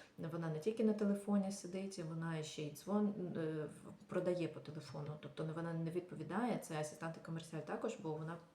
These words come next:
і продає по телефону, пропонує якісь послуги з продажу автомобілів чи з оренди автомобілів.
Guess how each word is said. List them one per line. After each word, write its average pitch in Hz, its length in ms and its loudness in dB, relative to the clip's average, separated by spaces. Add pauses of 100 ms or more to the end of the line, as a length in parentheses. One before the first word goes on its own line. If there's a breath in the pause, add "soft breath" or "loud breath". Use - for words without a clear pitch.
(140)
і - 60 -6
продає 165 400 0
по - 120 -6
телефону, 214 460 0
пропонує 165 640 -2
якісь - 220 -6
послуги 160 460 -4
з - 80 -14
продажу 156 480 -8
автомобілів 160 640 0
чи - 140 -8
з 160 60 -6
оренди 147 300 -6
автомобілів. 156 600 -4